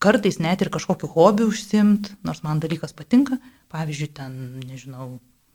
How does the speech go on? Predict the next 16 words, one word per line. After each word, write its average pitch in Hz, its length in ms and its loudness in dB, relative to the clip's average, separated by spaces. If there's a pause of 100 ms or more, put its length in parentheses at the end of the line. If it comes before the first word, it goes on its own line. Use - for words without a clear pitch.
(320)
groti 147 800 -8 (340)
pianinu 143 400 -6
ar 135 120 -10
dar 143 200 -8
kažką, 156 400 -8
bet 147 160 -8
aš - 160 -4
tuo 349 80 -4
metu 339 240 -2
tingiu, 339 400 -4
vat, 226 240 -8
tiesiog. 196 280 -8 (880)
Tai 180 120 0
reikia 240 220 2
savęs 226 260 -2
paklaust, 202 520 -2